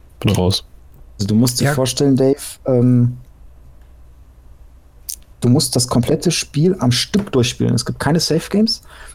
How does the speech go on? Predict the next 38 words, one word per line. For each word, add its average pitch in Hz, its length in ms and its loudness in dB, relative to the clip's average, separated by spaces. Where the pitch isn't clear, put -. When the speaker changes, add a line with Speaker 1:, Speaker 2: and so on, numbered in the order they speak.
Speaker 2:
Du 120 180 2
hast, - 580 -2
äh, 165 300 -2
dreimal 139 540 2
zwei 127 280 0
Leben. 139 520 2
Also 117 200 2
du 123 120 2
kannst 123 320 0
zweimal 139 360 2
getroffen 123 440 0
werden. 180 340 2
Das - 100 -14
ist - 40 -14
quasi, 120 280 2
du, 120 80 2
du 123 200 0
spielst 160 380 2
einen 123 120 4
Ritter 190 380 2
in 131 80 4
Rüstung. 180 440 2
Wenn 131 100 4
er 117 60 4
getroffen 120 360 0
wird, 143 120 2
fliegt - 280 -2
die 139 40 2
Rüstung 131 340 2
weg. 170 140 0
Dann 131 120 2
hat 135 140 -2
er 131 60 4
nur 123 140 6
noch 117 160 2
eine 120 80 4
Unterhose 202 440 4
an. 240 280 2